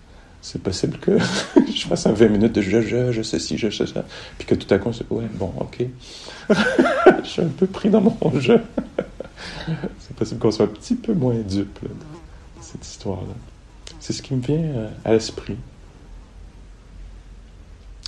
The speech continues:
Aussi, c'est peut-être l'occasion, euh, c'est comme il y a, par exemple, je pense à, à la période de l'après-midi où il y a un peu de temps.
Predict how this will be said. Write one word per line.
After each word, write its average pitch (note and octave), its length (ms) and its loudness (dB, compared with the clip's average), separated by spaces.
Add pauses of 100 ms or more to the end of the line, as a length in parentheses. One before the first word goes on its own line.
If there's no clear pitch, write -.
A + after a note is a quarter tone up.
(320)
Aussi, A#2+ 240 0
c'est - 160 4
peut-être C3+ 320 4
l'occasion, A#2 840 6
euh, F#2+ 200 0 (1200)
c'est - 80 -14
comme G#2+ 180 2
il G#2+ 60 4
y - 20 6
a, F#2+ 180 4
par F#2+ 200 -2
exemple, G2+ 240 0
je - 80 -2
pense G#2+ 260 -4
à, G2 40 -4
à - 1080 -12
la G2+ 100 -6
période F#2+ 340 2
de G#2 80 4
l'après-midi F#2+ 680 -2
où A2 80 -2
il G2 80 -2
y - 20 0
a G2 40 -2
un F#2+ 40 -4
peu F#2 160 -6
de F#2 60 -4
temps. G#2+ 320 -8